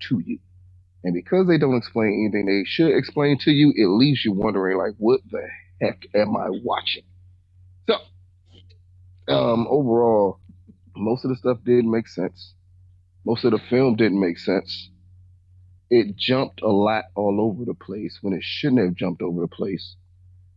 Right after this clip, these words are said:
So because it jumped over the place like it did, and because nothing was focused on one part of it, it didn't make a lot of sense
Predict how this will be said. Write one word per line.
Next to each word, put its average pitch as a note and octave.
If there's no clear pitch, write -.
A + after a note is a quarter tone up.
So G#2+
because D3+
it B2+
jumped A2+
over G2+
the F#2+
place G2
like G#2
it F2
did, G#2+
and F#2+
because G2+
nothing G#2
was F#2
focused A2
on F#2+
one A2+
part A#2
of B2+
it, D3
it A2+
didn't A2+
make G#2+
a G2+
lot F#2
of E2
sense -